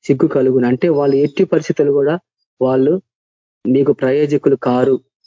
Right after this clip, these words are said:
ఏ రీతి కూడా కానీ ప్రయోజకులు కారు అనే విషయము అక్కడ చెప్తుండ. అక్కడ చూడండి, ఎందుకు ఆ రీతిగా చెప్తున్నప్పుడు చూడండి, వాళ్ళు ఏం చేశారంటే,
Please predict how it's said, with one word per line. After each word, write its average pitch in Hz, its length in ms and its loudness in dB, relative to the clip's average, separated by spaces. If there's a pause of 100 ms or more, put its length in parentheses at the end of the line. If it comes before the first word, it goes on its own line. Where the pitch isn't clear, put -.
(420)
ఏ 151 240 0
రీతి 165 280 0
కూడా 165 160 0
కానీ 165 140 0
ప్రయోజకులు 139 560 0
కారు 123 400 0 (140)
అనే 127 160 0
విషయము 123 500 0 (380)
అక్కడ 127 320 -2 (480)
చెప్తుండ. 139 300 0
అక్కడ 113 280 -4 (260)
చూడండి, 175 240 0
ఎందుకు 170 500 0
ఆ 160 180 0
రీతిగా 160 440 0 (560)
చెప్తున్నప్పుడు 151 640 0
చూడండి, 156 400 0
వాళ్ళు 160 380 0
ఏం 160 240 0
చేశారంటే, 160 540 0